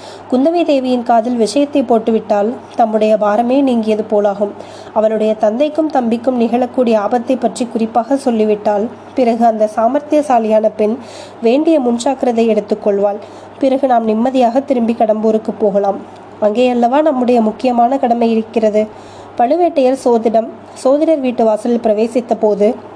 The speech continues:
முன்னொரு தடவை தாம் பார்த்திருந்த அதே காவல்காரன், சோதிடரின் சீடன், அவரை தடுத்து நிறுத்தினான். பழுவேட்டையர் அப்போதிருந்த கோலத்தில் அவரை அவனால் அடையாளம் கண்டு கொள்ள முடியவில்லை. ஆகையினாலேயே, "நில்" என்று மட்டும்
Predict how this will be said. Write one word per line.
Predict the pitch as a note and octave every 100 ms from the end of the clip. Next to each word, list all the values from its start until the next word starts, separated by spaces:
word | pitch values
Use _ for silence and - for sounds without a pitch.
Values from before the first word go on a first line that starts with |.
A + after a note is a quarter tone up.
| - -
முன்னொரு | B3 A#3+ A#3+
தடவை | A3 A#3+ D#4+ E4
தாம் | C4 A#3+
பார்த்திருந்த | A3+ A3+ A3+ A3
அதே | G#3+ G3 C4 D4+
காவல்காரன், | B3 A3 A3 A3 G#3+ G3+ G#3 - - - - -
சோதிடரின் | B3+ D4 D4 B3+ A3+ A3
சீடன், | - A#3 A3 G#3 -
அவரை | G#3+ G#3+ G#3
தடுத்து | A3 A#3 -
நிறுத்தினான். | A#3+ G#3+ - G#3 G#3 G#3 - - - -
பழுவேட்டையர் | A#3+ D#4+ F4 E4 C#4+
அப்போதிருந்த | C4 - A#3 A#3 C4+ D#4+
கோலத்தில் | D4 A#3+ A3+ - A3 C4 - - -
அவரை | A#3+ A3+ A#3
அவனால் | A3+ A3 A3 A3+ B3 D4 - - -
அடையாளம் | A3 B3+ D4+ D4+
கண்டு | C#4 A#3 G#3+
கொள்ள | A3 G#3+
முடியவில்லை. | G#3+ G#3 G3+ G#3 G#3 G#3 - - - -
ஆகையினாலேயே, | A3 A3 C4 B3+ A3 A3 G#3+ G3+ A3+ - -
"நில்" | A#3 D4+ E4
என்று | A#3+ A3 A#3
மட்டும் | A3 G#3+ A#3+